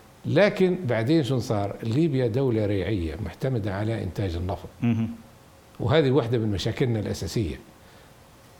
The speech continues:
Speaker 1: لما صار انهيار في أسعار النفط، وصلنا لأربعة دولار ال-، ال-، النفط إحنا. أربعة دولار. أصبح عندنا مشكلة في تغطية النفقات متاعنا،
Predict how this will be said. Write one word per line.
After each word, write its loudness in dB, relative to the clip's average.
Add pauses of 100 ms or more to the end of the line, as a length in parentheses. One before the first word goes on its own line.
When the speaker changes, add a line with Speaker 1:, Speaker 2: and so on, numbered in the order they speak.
(100)
Speaker 1:
لما 2
صار 6
انهيار 6
في 4
أسعار 2
النفط، 2 (320)
وصلنا 4
لأربعة 2
دولار 2
ال-، -2
ال-، -4
النفط -4
إحنا. -10 (800)
أربعة 2
دولار. 0 (640)
أصبح -2
عندنا 2
مشكلة 0
في -2
تغطية 0
النفقات -2
متاعنا، -2